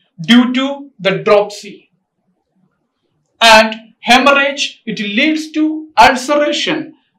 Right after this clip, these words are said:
and mortality will occur. These are the major symptoms of aeromonasis.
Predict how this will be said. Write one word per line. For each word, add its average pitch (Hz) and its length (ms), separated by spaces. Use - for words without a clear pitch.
and 180 340
mortality 262 920
will 180 200
occur. 156 320
These 170 180
are 180 120
the 180 120
major 240 440
symptoms 214 580
of - 160
aeromonasis. 190 960